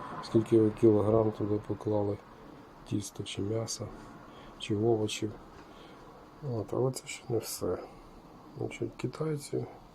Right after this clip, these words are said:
свідомо знаючи про те, е, що температура в духовці не вимірюється, от, пишуть тут двісті тридцять градусів.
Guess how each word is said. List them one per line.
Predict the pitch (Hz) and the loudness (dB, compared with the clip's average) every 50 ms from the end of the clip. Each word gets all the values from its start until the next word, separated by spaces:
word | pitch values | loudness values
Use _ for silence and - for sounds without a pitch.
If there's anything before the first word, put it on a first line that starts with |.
| - - - - - | -20 -20 -20 -4 0
свідомо | 120 117 120 127 123 117 110 107 104 | 0 2 4 6 6 6 6 4 0
знаючи | 107 110 113 113 113 110 107 - - - 107 | -2 -4 -4 -4 -2 -2 -4 -4 -6 -6 -6
про | 101 107 107 110 | -6 -4 -6 -6
те, | 107 - - 107 | -4 0 0 0
е, | 107 107 - - - - - - - - - - - - - - - - 123 113 113 110 110 113 113 107 | 0 0 -4 -14 -20 -20 -20 -20 -20 -20 -20 -20 -20 -20 -20 -20 -14 -10 -6 -4 -4 -2 -2 -2 -4 -4
що | - - - - 113 110 107 110 110 107 107 107 113 117 117 - 117 - | -4 -8 -4 2 4 4 6 6 4 4 2 0 -2 -4 -6 -6 -6 -4
температура | - 117 120 120 123 120 123 120 - - 131 120 120 | -2 -2 0 0 0 0 0 0 0 0 0 2 2
в | 117 113 | 2 0
духовці | 117 117 - - 123 117 - - 120 | -2 -4 -2 0 0 0 0 -2 0
не | 120 123 - | 2 2 4
вимірюється, | - - 71 76 - 76 73 71 69 67 64 62 - - 60 - - - - - - - - - - - - - - - - - 123 117 | 4 2 2 2 0 0 -2 -2 0 -2 -2 -2 -4 -8 -8 -10 -10 -14 -20 -20 -20 -20 -20 -20 -20 -20 -20 -20 -20 -20 -14 -8 -4 -4
от, | 110 - - - - | -4 -4 -6 -6 0
пишуть | 139 135 123 - - 117 120 - | 0 0 2 2 0 0 -2 0
тут | - - 110 107 107 - - - | 0 0 0 0 0 -6 -10 -10
двісті | 113 104 110 123 120 - - - | -10 -6 -6 -6 -6 -6 -8 -8
тридцять | 110 - - 117 117 117 - - 113 | -2 0 0 0 0 -2 -6 -8 -6
градусів. | 107 101 104 98 95 104 123 131 131 - 165 170 170 | -4 -4 -2 -4 -4 -4 -6 -8 -8 -6 -6 -8 -8